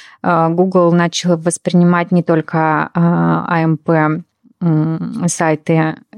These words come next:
и совать их, э, в карусельку, например, а,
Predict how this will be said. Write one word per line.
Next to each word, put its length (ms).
и 220
совать 400
их, 220
э, 300
в 60
карусельку, 560
например, 560
а, 640